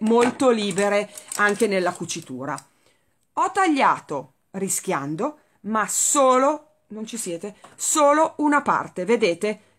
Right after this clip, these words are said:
Questa, eh, questo, questo lato è rimasto intero. Cannuccia, vado sulle punte, spingo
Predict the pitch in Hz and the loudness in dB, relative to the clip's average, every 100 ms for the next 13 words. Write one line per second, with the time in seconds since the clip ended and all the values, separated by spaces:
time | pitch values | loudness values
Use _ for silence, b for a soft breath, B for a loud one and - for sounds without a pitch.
0 | b - 269 262 - - 175 151 - - | b -4 -2 0 -4 -4 -2 -2 -6 -8
1 | 165 - 220 220 - 175 - 190 - 160 | -6 0 0 0 -4 -8 -4 -4 -2 0
2 | 143 143 254 302 b b - 226 269 - | 0 2 0 0 b b -6 -2 -2 -4
3 | _ 247 294 196 - - 208 190 165 139 | _ 0 2 2 0 -4 -4 -4 -8 -8
4 | 131 139 _ _ _ _ _ _ _ _ | -10 -12 _ _ _ _ _ _ _ _
5 | _ - 277 262 233 247 247 - 339 381 | _ -6 -2 2 4 4 2 0 0 0
6 | 381 _ _ _ _ - 185 277 269 214 | -2 _ _ _ _ -14 -2 2 4 2
7 | 196 - 302 311 240 190 202 180 175 170 | 0 2 2 2 2 0 -2 -4 -4 -4
8 | 233 302 _ _ _ _ _ - - 294 | -4 -4 _ _ _ _ _ -14 -4 0
9 | 254 226 214 285 | 2 2 2 2